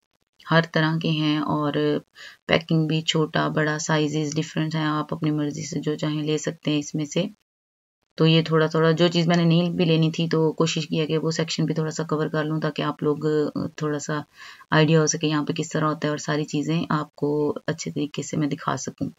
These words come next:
तो ये इस तरफ सेक्शन बना हुआ है जहाँ पे सारे बिस्किट्स, केक रस्क और इस तरह की चीज़ें सारी हैं। ये सारा केक वगैरह, फ्रूट केक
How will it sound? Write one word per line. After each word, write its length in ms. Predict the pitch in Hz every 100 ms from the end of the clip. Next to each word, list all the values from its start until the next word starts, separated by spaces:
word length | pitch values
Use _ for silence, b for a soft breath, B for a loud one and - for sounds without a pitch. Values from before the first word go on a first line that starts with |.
| b _ _ _ _ _ _
तो 100 | 160
ये 140 | 170 170
इस 140 | 165
तरफ 160 | 175 170
सेक्शन 340 | 170 165 170
बना 160 | 165 160
हुआ 140 | 165
है 60 | 160
जहाँ 260 | 156 156
पे 100 | 156
सारे 400 | 160 160 151 156
बिस्किट्स, 640 | 151 160 - 160 160 - -
केक 200 | 160 156
रस्क 360 | 156 156 156 160
और 100 | 156
इस 140 | -
तरह 140 | 170
की 120 | 160 160
चीज़ें 240 | 156 156
सारी 320 | 156 156 156
हैं। 200 | 160 160 - _ _ _ _ _ -
ये 100 | 160
सारा 280 | 160 156 156
केक 320 | 151 156 151
वगैरह, 400 | 156 156 151 156
फ्रूट 340 | 151 160 147 -
केक 300 | 156 151